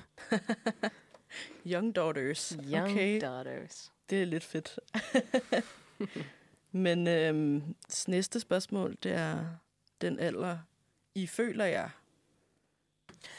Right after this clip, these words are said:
Speaker 3: Altså, vi snakkede om, at vi føler os, som om bandet har eksisteret i ti år.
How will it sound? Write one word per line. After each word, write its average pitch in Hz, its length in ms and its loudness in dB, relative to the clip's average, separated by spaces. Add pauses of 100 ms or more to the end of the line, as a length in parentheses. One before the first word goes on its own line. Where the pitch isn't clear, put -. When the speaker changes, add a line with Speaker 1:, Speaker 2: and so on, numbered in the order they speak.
(180)
Speaker 3:
Altså, 196 140 2
vi 190 60 6
snakkede 214 360 8
om, 165 120 6
at 156 80 4
vi 156 40 -8
føler 220 280 6
os, 151 140 6
som 165 140 2
om 156 280 2 (400)
bandet 185 420 8
har 170 100 4
eksisteret 143 520 2
i 135 40 -2
ti 160 320 0
år. 123 280 0